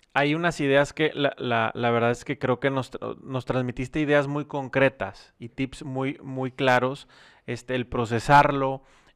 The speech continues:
el no quedártelo, el apoyarte con gente que, que lo ha vivido, del lado del esposo, estar presente,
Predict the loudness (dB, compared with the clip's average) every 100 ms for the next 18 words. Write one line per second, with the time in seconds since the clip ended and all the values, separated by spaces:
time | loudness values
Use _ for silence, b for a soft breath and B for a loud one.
0 | -6 -2 -2 0 0 2 4 8 8 6
1 | 2 2 2 0 -2 b -8 -6 -4 -2
2 | 4 6 6 4 -2 -6 -4 -2 -2 -4
3 | -4 -2 -2 -2 0 2 2 0 0 0
4 | -2 b b b 0 4 4 4 4 0
5 | -4 -2 2 2 2 0 -2 -2 4 4
6 | 4 2 6 6 6 2 0